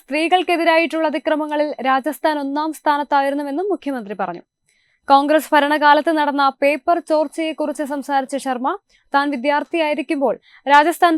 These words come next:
പബ്ലിക് സർവീസ് കമ്മീഷനിൽ വിശ്വാസ്യതയുണ്ടായിരുന്നു, എന്നാൽ ഇന്ന് സ്ഥാപനത്തിനെതിരെ ചോദ്യങ്ങൾ ഉയർന്നുവരുന്നു. പേപ്പർ ചോർച്ചയ്ക്ക് പിന്നിലുള്ളവരെ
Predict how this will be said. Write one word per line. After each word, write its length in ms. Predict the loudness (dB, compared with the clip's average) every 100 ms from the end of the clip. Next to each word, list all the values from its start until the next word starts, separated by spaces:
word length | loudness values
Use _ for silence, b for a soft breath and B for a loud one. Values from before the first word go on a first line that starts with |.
| 2
പബ്ലിക് 360 | 2 0 0 0
സർവീസ് 320 | 0 -2 -2
കമ്മീഷനിൽ 560 | -2 0 -4 -2 0 -2
വിശ്വാസ്യതയുണ്ടായിരുന്നു, 1120 | -4 -2 -2 -2 -4 -4 -2 -2 0 -2 -6 _
എന്നാൽ 320 | -6 0 0 -2 b b
ഇന്ന് 320 | -2 2 2 2
സ്ഥാപനത്തിനെതിരെ 840 | 2 2 4 4 0 0 -2 0 -4 -2
ചോദ്യങ്ങൾ 420 | -4 -4 -6 -4 -4
ഉയർന്നുവരുന്നു. 560 | -4 -6 -8 -8 -10 -18 _ _ _ 0
പേപ്പർ 300 | 4 6 6
ചോർച്ചയ്ക്ക് 460 | 4 2 2 0 -2
പിന്നിലുള്ളവരെ 680 | 0 0 2 0 0 0 -2